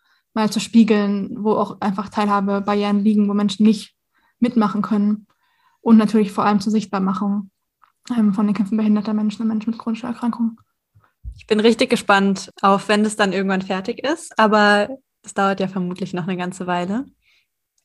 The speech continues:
Speaker 2: Wir verlinken auf jeden Fall an alle Hörenden die Möglichkeit, die beiden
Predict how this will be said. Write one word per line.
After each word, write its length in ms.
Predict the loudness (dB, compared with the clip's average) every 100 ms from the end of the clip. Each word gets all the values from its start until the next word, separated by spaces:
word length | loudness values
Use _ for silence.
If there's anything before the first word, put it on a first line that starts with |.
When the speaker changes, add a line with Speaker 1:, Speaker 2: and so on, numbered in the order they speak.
| _
Speaker 2:
Wir 440 | 2 6 6 6 2
verlinken 420 | 2 2 2 2
auf 140 | 0
jeden 220 | 2 0 2
Fall 280 | 4 4
an 320 | 4 0 -2 -2
alle 380 | -2 0 0
Hörenden 760 | 2 2 0 -2 -2 -2 -4 -6
die 100 | -4
Möglichkeit, 920 | 0 2 0 -8 -4 0 0 -2 -6 -6
die 60 |
beiden 720 | 2 4 4 2 2 0 -2